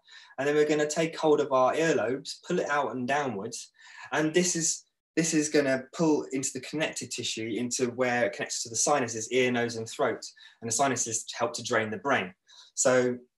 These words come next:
it's gonna lightly pull out and down. And we're gonna breathe in slowly and deeply through the nose,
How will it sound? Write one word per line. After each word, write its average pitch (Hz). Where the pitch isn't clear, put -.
it's 135
gonna 143
lightly 170
pull 143
out 135
and 120
down. 175
And 139
we're 135
gonna 135
breathe 170
in 135
slowly 127
and 123
deeply 117
through 185
the 139
nose, 110